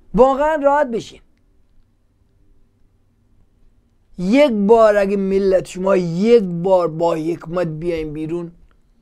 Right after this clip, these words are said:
هم به خودتون خوبی کردین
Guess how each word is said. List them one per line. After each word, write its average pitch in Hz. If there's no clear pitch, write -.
هم 196
به 180
خودتون 202
خوبی 180
کردین 160